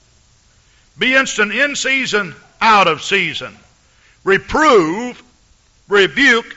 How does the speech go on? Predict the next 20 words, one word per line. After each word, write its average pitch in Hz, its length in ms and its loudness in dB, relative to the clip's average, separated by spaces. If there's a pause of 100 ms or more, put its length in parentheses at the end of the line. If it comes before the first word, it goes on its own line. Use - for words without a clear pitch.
exhort. 185 600 -2 (1300)
Now, 226 260 2
would 226 180 -6
you 359 100 -2
believe 330 280 -2
that 214 160 -8
God 277 260 2
would 208 120 -2
want 233 180 -2
a 202 40 -8
preacher 220 420 -4
to 160 80 -12
stand 240 460 -4
be-, 190 120 -10 (100)
behind 185 400 -2
the 165 60 -2
pulpit 190 680 -2
and 147 160 -8
reprove 196 480 -10
people? 170 420 -10